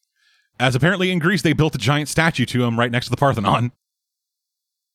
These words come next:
Which Hercules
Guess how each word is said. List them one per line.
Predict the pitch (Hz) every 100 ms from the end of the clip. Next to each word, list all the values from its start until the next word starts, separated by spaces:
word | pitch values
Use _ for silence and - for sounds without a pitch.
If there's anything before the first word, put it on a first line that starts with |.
| _ _ _ _ _ _ 139 _ _ _ _ _ _ _ _ _ _ _ _ _ _ _ _ _ _ _ _ _
Which | - 110
Hercules | 151 139 135 120